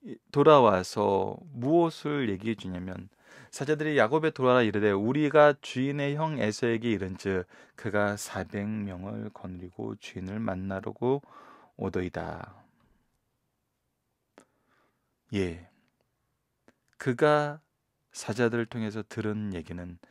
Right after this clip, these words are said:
에서가 사백 명의 장정을 끌고 온다는 거예요. 라반이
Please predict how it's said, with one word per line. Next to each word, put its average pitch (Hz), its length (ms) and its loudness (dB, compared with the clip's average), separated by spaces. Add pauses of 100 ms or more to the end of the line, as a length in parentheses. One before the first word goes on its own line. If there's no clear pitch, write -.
(320)
에서가 95 680 -8
사백 113 380 -6
명의 120 440 -6
장정을 98 680 -8 (100)
끌고 156 500 -8
온다는 95 420 -10
거예요. - 280 -20 (1600)
라반이 95 880 0